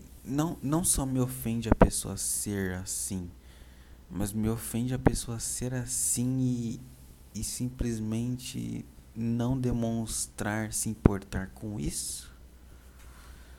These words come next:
sabe? Tipo, ninguém é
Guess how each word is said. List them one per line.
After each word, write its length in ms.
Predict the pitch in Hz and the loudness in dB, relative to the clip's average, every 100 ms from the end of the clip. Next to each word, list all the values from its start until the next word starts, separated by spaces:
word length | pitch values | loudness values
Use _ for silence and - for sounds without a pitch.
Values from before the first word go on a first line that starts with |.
| - | -12
sabe? 380 | - 143 151 180 - - - - - - - - - - - - - - - - - - - - - - - - - 92 | -4 2 2 4 2 0 -4 -20 -20 -20 -20 -20 -20 -20 -20 -20 -20 -20 -20 -18 -20 -18 -20 -20 -20 -20 -12 -2 2 4
Tipo, 280 | - 127 117 | 2 2 2
ninguém 540 | 113 117 135 165 170 | 4 2 2 2 2
é 260 | 123 104 | 2 0